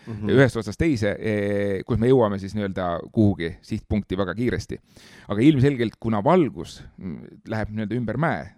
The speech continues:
Speaker 2: siis valgus ju jõuab hiljem, eh, kohale. Noh, ma toon ühe näite, et me lähme läbi ussiaugu, eh, ühe päevaga, eh, kuhugi,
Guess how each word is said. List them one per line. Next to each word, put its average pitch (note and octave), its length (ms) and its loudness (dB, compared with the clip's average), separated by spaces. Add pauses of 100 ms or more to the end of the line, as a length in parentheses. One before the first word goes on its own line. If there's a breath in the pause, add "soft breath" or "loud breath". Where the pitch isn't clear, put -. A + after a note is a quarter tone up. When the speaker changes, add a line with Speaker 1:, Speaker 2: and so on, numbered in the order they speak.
Speaker 2:
siis F#2+ 180 -10
valgus G#2 400 2
ju G2+ 180 0
jõuab A2 280 2
hiljem, G#2 400 0
eh, G2 880 -4
kohale. G#2 340 2
Noh, C#3 120 0
ma C3 200 -6
toon D3+ 160 6
ühe B2 80 2
näite, A#2+ 360 -4 (340 loud breath)
et G#2 80 0
me A2 80 0
lähme D#3+ 320 2
läbi A#2 200 0
ussiaugu, F3 600 2 (340 soft breath)
eh, A2 680 -2 (240)
ühe E3+ 180 4
päevaga, A#2+ 640 2 (160)
eh, G#2 540 -2
kuhugi, D#3+ 480 6